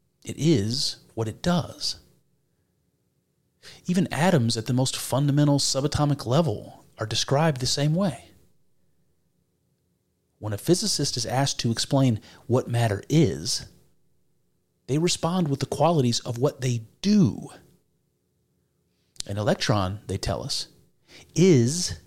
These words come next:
its mass, its charge, its spin. It is nothing else but these. Its mass, charge, and spin tell us how it exists in the quantum field of which it is a part. They describe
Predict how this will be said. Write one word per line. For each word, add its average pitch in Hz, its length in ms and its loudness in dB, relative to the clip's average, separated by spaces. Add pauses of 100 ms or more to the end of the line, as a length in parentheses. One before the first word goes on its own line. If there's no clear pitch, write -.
its 127 220 -4
mass, - 560 0
its - 240 -6
charge, - 640 -2 (400)
its - 160 -6
spin. - 560 -2 (1000)
It 117 80 -8
is 113 140 -2
nothing 123 640 -2
else 110 240 -2
but - 220 -8
these. - 500 -4 (1500)
Its 117 160 -4
mass, 110 380 0
charge, 117 420 0
and 107 140 -2
spin 147 380 2
tell 147 280 4
us - 260 0 (220)
how 175 400 4
it 151 80 4
exists 120 520 0
in 101 80 -2
the 107 80 0
quantum 110 420 -2
field 139 320 2
of - 80 -6
which 95 220 -2
it 107 100 -2
is 123 100 -2
a 190 60 0
part. 127 380 -4 (680)
They 113 100 0
describe 123 480 0